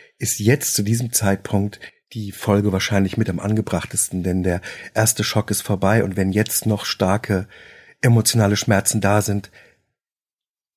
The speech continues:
kann der eine oder andere das wahrscheinlich gebrauchen,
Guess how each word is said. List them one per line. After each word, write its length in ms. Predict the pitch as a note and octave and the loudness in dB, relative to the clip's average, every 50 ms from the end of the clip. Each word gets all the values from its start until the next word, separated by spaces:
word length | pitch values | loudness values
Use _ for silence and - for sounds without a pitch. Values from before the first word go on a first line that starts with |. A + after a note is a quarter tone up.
| _ _ | _ _
kann 200 | - - A2 A2 | -2 2 4 4
der 120 | G2+ G2 E2+ | 4 4 2
eine 180 | F#2+ G2+ G#2 | 2 2 2
oder 200 | G2 F#2+ G2 - | 2 2 2 0
andere 440 | F#2+ G2 F#2+ F#2+ - F#2+ F#2 F2+ F#2 - | 0 0 -2 -2 -2 -2 -2 -2 -2 -2
das 180 | - G2 - - | -2 -2 0 0
wahrscheinlich 460 | F#2+ - - - F#2+ F#2 F2+ - - | -2 -2 -2 -2 -4 -4 -4 -4 -6
gebrauchen, 540 | F#2 - - F2+ E2+ E2 - - E2+ F2 | -8 -4 0 0 0 0 -2 -4 -10 -12